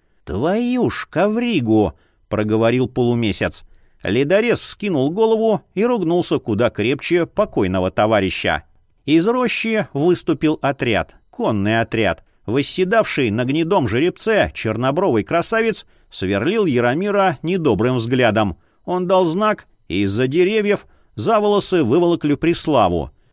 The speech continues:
Грязная и мокрая, княжна брыкалась, упиралась и сыпала проклятиями. Но вырваться не могла.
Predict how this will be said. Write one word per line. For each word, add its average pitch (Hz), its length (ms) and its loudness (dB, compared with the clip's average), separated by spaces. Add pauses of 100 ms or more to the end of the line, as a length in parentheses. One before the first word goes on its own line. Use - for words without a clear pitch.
(120)
Грязная 143 560 0
и 151 60 0
мокрая, 220 720 0
княжна 110 480 -2
брыкалась, 214 680 0
упиралась 190 760 0
и 220 100 -2
сыпала 104 440 -2
проклятиями. 104 960 -2 (380)
Но 196 240 -2
вырваться 220 500 -2
не 185 140 0
могла. 131 480 0